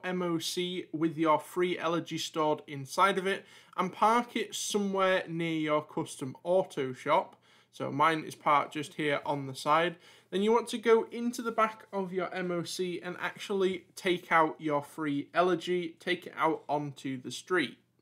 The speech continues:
Okay, so once you're out onto the street, you want to equip a grenade. You want to throw the grenade at the auto shop, uh, garage door, drive up to it very quickly, then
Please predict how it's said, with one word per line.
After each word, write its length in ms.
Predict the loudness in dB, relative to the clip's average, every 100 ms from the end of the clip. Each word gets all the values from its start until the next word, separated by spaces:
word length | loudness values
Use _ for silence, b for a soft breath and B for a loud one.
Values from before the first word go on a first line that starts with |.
| _ _ _ _ _ _ _ _ _ _ _ _ _ _ _ _ _ _ _ _ -4
Okay, 460 | -2 0 4 4 2
so 240 | 0 -2
once 360 | 2 0 0 0
you're 120 | 2
out 280 | 6 6 4
onto 300 | -2 -2 -4
the 100 | -6
street, 340 | -8 -2 -2 0
you 140 | 0
want 240 | 0 0
to 180 | -2 -4
equip 680 | 0 -2 -4 -12 -4 -4 -4 _
a 200 | -2 0
grenade. 720 | 0 -2 -2 0 4 4 4 0 _ b b b b
You 140 | -2 4
want 240 | 4 2
to 200 | -2 -2
throw 420 | -2 -10 4 6 6
the 120 | 2
grenade 500 | 0 2 4 2 -2 2
at 220 | 2 2 -2
the 260 | -2 0 0
auto 480 | 2 2 2 -2 -4
shop, 480 | 0 2 2 0 -8
uh, 240 | -2 0 0 2
garage 400 | 4 4 2 -4
door, 360 | 4 6 6 2
drive 380 | -2 6 6 6
up 180 | 2 0
to 120 | -2
it 100 | 0
very 240 | 4 4 2
quickly, 680 | 0 -2 -2 0 0 0 b b b -4
then 360 | 2 4 2